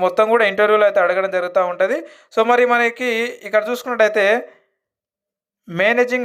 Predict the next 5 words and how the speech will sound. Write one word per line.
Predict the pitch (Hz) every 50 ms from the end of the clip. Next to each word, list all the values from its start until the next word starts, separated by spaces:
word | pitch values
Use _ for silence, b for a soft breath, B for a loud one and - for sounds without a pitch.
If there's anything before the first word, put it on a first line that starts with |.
| 226 233
social | 220 214 220 226 214 214 220
media | 214 220 214 208 208
platform | 196 190 190 190 190 202 190 190 208 233
of | 240 240 220 - -
సీబీఎస్ఈ. | - 208 208 196 214 208 196 185 175 - - 208 196 160